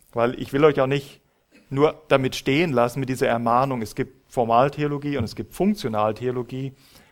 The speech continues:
und das soll möglichst nicht weit auseinanderklaffen. Wenn ihr den Vers sechzehn lest, wo Paulus das beschreibt, was der Arzt würde sagen,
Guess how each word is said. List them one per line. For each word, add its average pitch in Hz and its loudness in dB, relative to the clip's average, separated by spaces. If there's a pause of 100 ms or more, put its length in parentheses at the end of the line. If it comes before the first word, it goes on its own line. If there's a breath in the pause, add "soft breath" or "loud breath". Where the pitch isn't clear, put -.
(100)
und 120 -4
das 120 -6
soll 123 2
möglichst 123 -4
nicht 131 -8
weit 120 4
auseinanderklaffen. 117 -4 (420 loud breath)
Wenn 123 0
ihr 139 2
den 139 2
Vers 135 0
sechzehn 180 -2
lest, 139 -6 (420)
wo 123 2 (1000 soft breath)
Paulus 147 4
das 147 0
beschreibt, 127 0
was - -4
der 120 -4
Arzt 151 0
würde 143 -4
sagen, 135 -2